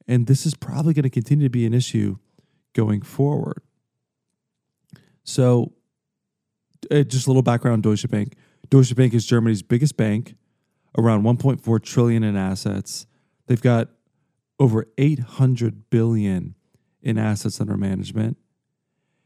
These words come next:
They are what you consider a systematically important financial institution. So if you think about this, Germany, which you could argue, <laughs> Ger-, Germany is the primary economic engine of Europe.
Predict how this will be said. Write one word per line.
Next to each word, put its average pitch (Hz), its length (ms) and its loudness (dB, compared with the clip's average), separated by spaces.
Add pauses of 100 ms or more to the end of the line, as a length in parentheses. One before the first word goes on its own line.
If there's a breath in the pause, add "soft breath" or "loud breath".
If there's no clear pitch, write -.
(140)
They 131 120 8
are 135 100 8
what 131 200 4
you 123 120 0
consider 113 380 0
a 107 100 0
systematically 117 720 -2
important 110 520 -4
financial 110 440 -2
institution. 104 760 -4 (540 soft breath)
So - 120 2
if 135 80 4
you 147 60 6
think 220 120 6
about 127 160 4
this, - 180 -2
Germany, 151 440 4
which 107 340 -2
you 135 140 -2
could 131 160 0 (100)
argue, 127 540 0
<laughs> - 20 -6
Ger-, 104 480 -4
Germany 127 760 -2 (760)
is 127 400 2 (260)
the 120 320 -6
primary 131 680 2
economic 110 760 -4
engine 104 600 -2 (380)
of 107 160 -6
Europe. 101 580 -6